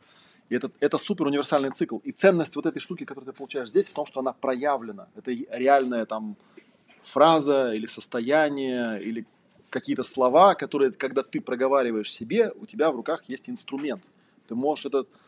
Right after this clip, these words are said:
ну, это еще в разных школах еще называют ресурс. То есть ты его когда называешь, ты прям ощущаешь, что вот он, я его чувствую, он есть. Потому что иногда у тебя бывает ситуация, когда ты забываешь про это. Ну, там попал в какой-то стресс, там замотался, да, устал, там,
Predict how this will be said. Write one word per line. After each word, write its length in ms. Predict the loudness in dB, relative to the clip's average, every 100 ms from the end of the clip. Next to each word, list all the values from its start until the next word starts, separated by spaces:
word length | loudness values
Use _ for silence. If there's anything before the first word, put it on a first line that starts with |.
| _
ну, 100 | 2
это 140 | 4 2
еще 240 | 2 0
в 180 | 0 6
разных 260 | 6 6
школах 220 | 2 2 2
еще 100 | -4
называют 280 | -4 -4
ресурс. 480 | -6 -6 -6 -6 -14 _ _ _ _ _ _ -10
То 80 | -8
есть 100 | -4
ты 60 |
его 160 | -2 0
когда 160 | 2 2
называешь, 640 | 2 4 4 4 -2 -8 _ _ _ -10
ты 80 |
прям 200 | -4 -4 -4
ощущаешь, 460 | -8 -6 -4 -4
что 160 | -6 -6
вот 200 | -4 -4
он, 120 | -6
я 100 | -6
его 120 | -6
чувствую, 360 | -10 -16 -12 -8
он 60 | -4
есть. 340 | -4 -4 -12 _ _ _ _
Потому 240 | 0 2 2
что 120 | 0
иногда 280 | 0 4 4
у 40 |
тебя 120 | 4 4
бывает 240 | 4 2
ситуация, 320 | 0 -4 -4
когда 140 | -12 -10
ты 80 | -8
забываешь 440 | 0 4 4 4
про 120 | -6 -14
это. 140 | -16 _ _ _ _ _ _ _ _ -4
Ну, 80 |
там 120 | -2 -2
попал 260 | -4 -8
в 40 | -6
какой-то 220 | -8 -8
стресс, 260 | -4 -4
там 160 | -4 -6
замотался, 520 | -4 -4 -6 -6 -10
да, 140 | -10 -10
устал, 380 | -8 -2 -2
там, 140 | -2